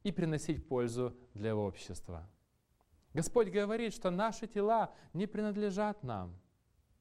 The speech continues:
«Не знаете ли, что тела ваши суть храм живущего в вас Святого Духа, которого имеете вы от Бога, и вы не свои, ибо вы куплены дорогою ценою.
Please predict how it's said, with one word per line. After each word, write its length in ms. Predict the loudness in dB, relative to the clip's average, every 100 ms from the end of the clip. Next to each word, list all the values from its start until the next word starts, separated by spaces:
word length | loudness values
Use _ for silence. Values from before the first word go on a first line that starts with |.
| _ _ _ _ _ -6
«Не 120 | 0
знаете 560 | 2 4 2 2 0 -2
ли, 180 | -4 -6 -14 -20 -20 -18
что 240 | -4 2 2
тела 400 | 4 4 4 4
ваши 420 | 0 -2 -6 -6 -12 -20
суть 320 | -6 0 0
храм 380 | 0 2 2 2
живущего 840 | 0 0 2 0 -2 -2 2 2 0 -8 -14
в 220 | -10 2
вас 400 | 4 4 0 -6
Святого 640 | -6 -4 -4 -2 -2 0
Духа, 400 | 0 -2 -2 -6 -12 _ -20 -20 -16 2
которого 600 | 4 6 4 4 0 0
имеете 400 | 0 -2 0 0
вы 160 | 4
от 180 | 2 2
Бога, 480 | 0 0 0 -6 -10 -18 _ _
и 120 | 0 2
вы 200 | 4 2
не 120 | 0
свои, 500 | -2 0 2 2 -2 -8 -20 _ _ _ _ _
ибо 360 | 4 6 6 4
вы 260 | 2 0
куплены 680 | 0 -4 0 0 2 0 -2 -6 -20 _ -8
дорогою 720 | 0 2 2 0 0 0 -2
ценою. 640 | -6 -6 -4 -4 -6 -10